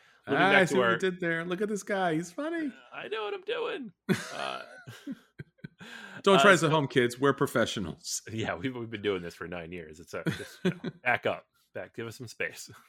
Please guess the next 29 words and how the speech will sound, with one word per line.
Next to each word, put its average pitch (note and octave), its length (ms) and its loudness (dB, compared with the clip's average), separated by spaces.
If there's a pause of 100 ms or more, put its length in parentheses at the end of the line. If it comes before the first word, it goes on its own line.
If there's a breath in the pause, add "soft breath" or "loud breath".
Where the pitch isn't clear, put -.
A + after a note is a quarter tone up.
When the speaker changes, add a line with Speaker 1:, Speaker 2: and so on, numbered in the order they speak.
(160)
Speaker 2:
Mm-hmm. B2+ 240 -4 (580 loud breath)
Speaker 1:
Uh, G#2+ 260 2 (200)
so, D#3 320 2
again, B2+ 340 4
Gerard C3+ 400 2
Asenci, C3 540 -6
Ferran A#2 500 -4
Renalies, A2 720 -4
they G2+ 120 -4
designed, G2+ 640 -4 (160)
uh, F#2+ 200 -4
Lacrimosa, G2+ 800 -6 (120)
which G2 160 -16
was F2 100 -14
at G2+ 80 -14
the F#2+ 60 -20
top A2 280 -6
of G2 80 -6
this F#2+ 140 -8
segment. G#2 500 -10 (600)
Speaker 2:
Mm-hmm. C3+ 200 -6
Speaker 1:
Uh, F#2+ 80 -4
this A2+ 140 -10
is A#2 100 -14
nineteen B2 440 -4
ninety-eight A2+ 440 -4 (100)
I G2+ 200 -4
S G2+ 240 -4
S, - 440 -16